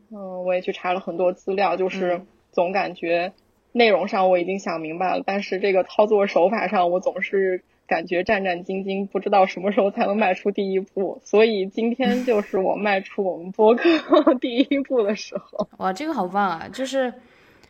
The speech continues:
Speaker 2: 这个其实是我一直想传达的一个东西，
Speaker 1: 嗯。
Speaker 2: 就是，呃，start from scratch，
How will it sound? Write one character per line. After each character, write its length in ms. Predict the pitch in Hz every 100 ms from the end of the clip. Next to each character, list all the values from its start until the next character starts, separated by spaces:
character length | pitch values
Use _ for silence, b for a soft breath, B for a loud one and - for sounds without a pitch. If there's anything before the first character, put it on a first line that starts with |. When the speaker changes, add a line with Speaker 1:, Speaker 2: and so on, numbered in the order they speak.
| B
Speaker 2:
这 120 | - 330
个 260 | 285 214 214
其 180 | 208 262
实 100 | 269
是 160 | 269
我 280 | 247 185 170
一 120 | 214
直 140 | 214 220
想 160 | 185
传 180 | 165 175
达 200 | 180 180
的 80 | 190
一 40 |
个 80 | 190
东 180 | 196 208
西， 120 | 202
Speaker 1:
嗯。 20 | 170
Speaker 2:
就 120 | 190
是， 560 | 185 175 170 170 170 -
呃， 200 | 175 170
start 540 | 160 - 233 202 165
from 260 | 156 185 190
scratch， 760 | 202 - 220 196 - - -